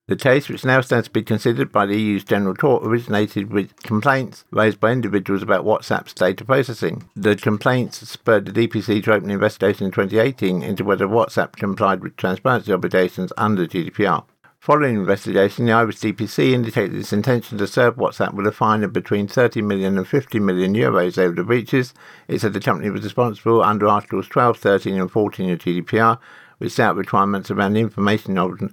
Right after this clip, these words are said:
organisations must provide data subjects about how they process their data and about their rights. However, because the case concerned not just Irish consumers but those from across Europe too, the D P C was required to consult other data protection authorities in the E U on its proposed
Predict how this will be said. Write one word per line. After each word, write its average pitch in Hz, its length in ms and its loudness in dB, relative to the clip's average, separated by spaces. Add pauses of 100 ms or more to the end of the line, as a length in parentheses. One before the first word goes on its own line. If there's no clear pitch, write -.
(120)
organisations 101 800 0
must 127 180 -2
provide 101 320 -2
data 120 240 0
subjects 87 460 -2 (340)
about 101 280 0
how 113 120 4
they 101 140 2
process 113 420 -2
their 90 100 0
data 90 320 0
and 95 120 -2
about 87 260 0
their 90 140 0
rights. 113 440 -2 (260)
However, 107 420 2
because 127 400 -2
the 110 60 -10
case 117 220 2
concerned 104 400 0
not - 180 -2
just 98 180 -4
Irish 104 280 2
consumers 98 520 -2
but 82 180 -6
those 101 220 2
from 98 100 -6
across 92 340 -4
Europe 123 300 2
too, 165 340 2 (300)
the 107 80 -10
D 127 160 2
P 123 140 -4
C 101 180 0
was 98 160 0
required 101 400 0
to 101 80 -14
consult 95 420 -2
other 117 220 0
data 90 220 2
protection - 340 -6
authorities 95 500 -2
in 98 120 0
the 92 60 0
E 90 180 0
U 92 140 2
on 92 100 -2
its 87 140 -8
proposed 98 540 -2